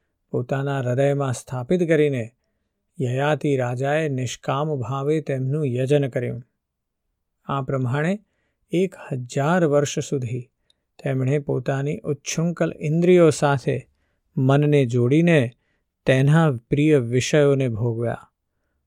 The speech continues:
પરંતુ આટલા ભોગોથી પણ ચક્રવર્તી યયાતિને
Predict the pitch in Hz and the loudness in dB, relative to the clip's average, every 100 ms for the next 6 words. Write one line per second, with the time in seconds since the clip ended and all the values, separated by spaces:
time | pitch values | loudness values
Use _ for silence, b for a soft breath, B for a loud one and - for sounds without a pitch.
0 | _ - 131 131 131 123 156 170 - 143 | _ -4 0 0 0 -2 -2 -2 -4 -4
1 | 139 - 147 147 143 113 123 135 135 139 | -6 -4 -2 -2 -2 -4 -4 0 0 0
2 | - 139 131 147 156 - - 143 - 147 | 0 -4 -2 -4 -4 -6 -8 -6 -2 2
3 | 143 127 156 143 127 131 139 139 151 156 | 2 0 -2 -2 -2 0 0 0 0 2
4 | 180 151 | 2 2